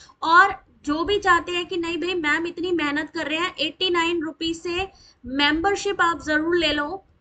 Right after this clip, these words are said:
जिससे कि थोड़ी मेरी भी help हो जाए। I request to all of you, membership आप लोग ले लीजिए, क्योंकि आपको भी पढ़ने में अच्छा लगेगा। और नब्बे रुपए one month कुछ भी नहीं होते हैं,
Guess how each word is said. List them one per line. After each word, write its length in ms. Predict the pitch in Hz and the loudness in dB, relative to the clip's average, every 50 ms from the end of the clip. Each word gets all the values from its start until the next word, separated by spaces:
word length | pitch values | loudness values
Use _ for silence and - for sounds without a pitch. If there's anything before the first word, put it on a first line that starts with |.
| _ _ _ _ - | _ _ _ _ -12
जिससे 380 | 226 - 330 349 - - 415 415 | -6 -2 -2 -2 0 0 -2 -2
कि 320 | - 359 370 392 415 403 - | 0 0 0 0 -2 -2 -2
थोड़ी 260 | 359 320 320 320 370 349 | -2 0 0 2 0 0
मेरी 300 | 311 311 320 - 349 330 | 0 0 0 0 0 0
भी 160 | 311 370 381 | 0 0 0
help 300 | 359 302 285 294 285 - | 0 0 -2 -2 -2 0
हो 120 | 262 240 | 0 0
जाए। 220 | 226 226 175 - - _ _ _ _ _ _ _ _ _ _ _ - | 0 -2 -6 -12 -14 _ _ _ _ _ _ _ _ _ _ _ 0
I 120 | 269 277 285 | 0 2 2
request 560 | 311 349 349 339 - 349 370 392 403 392 - | 2 0 -2 -4 -4 -2 0 0 0 -2 -2
to 80 | 403 392 | -2 0
all 200 | 370 349 330 339 339 | 2 2 2 2 0
of 200 | 330 320 330 339 | 0 -2 -2 -4
you, 140 | 349 359 381 359 | -4 -4 -2 -2
membership 640 | 302 285 294 302 302 339 370 370 - 381 370 - 349 | -2 -2 0 0 2 0 0 0 0 -6 -4 0 2
आप 180 | 320 349 349 339 | 0 0 0 -2
लोग 160 | 349 320 302 | -4 -4 -2
ले 120 | 302 320 349 | -2 -2 0
लीजिए, 340 | 359 349 - 302 302 294 339 415 - _ _ _ _ _ _ - | 0 0 0 -2 -2 -4 -4 -8 -10 _ _ _ _ _ _ -2
क्योंकि 220 | 330 339 330 359 | -2 -2 0 0
आपको 440 | - - 294 294 320 311 - 381 392 | 4 6 6 6 6 4 2 0 2
भी 120 | 392 403 415 | 2 2 2
पढ़ने 320 | - 370 339 330 339 359 | 4 2 4 4 4 2
में 120 | 349 349 | 2 2
अच्छा 260 | 330 311 - - 339 320 | 0 -2 -2 -2 -2 0
लगेगा। 360 | 285 254 247 247 240 254 262 | 0 0 0 -2 0 0 0
और 100 | 277 294 | -2 -2
नब्बे 360 | 294 285 285 277 - 359 381 | -2 -4 -4 -4 -2 -2 -2
रुपए 300 | 392 381 381 - 381 392 415 440 427 - _ - | -2 0 0 2 2 2 2 -2 -4 -10 _ 0
one 240 | 277 311 349 370 370 | 2 2 2 2 4
month 260 | 359 359 381 392 392 - 359 - _ | 4 4 4 2 0 -6 -12 -8 _
कुछ 220 | - 339 330 - 359 | -2 -2 -2 0 -2
भी 160 | 311 392 381 | 0 2 2
नहीं 180 | 359 349 359 349 | 2 2 0 0
होते 260 | 330 311 311 - 320 | -2 -4 -6 -6 -6
हैं, 240 | 311 330 381 453 | -6 -6 -6 -8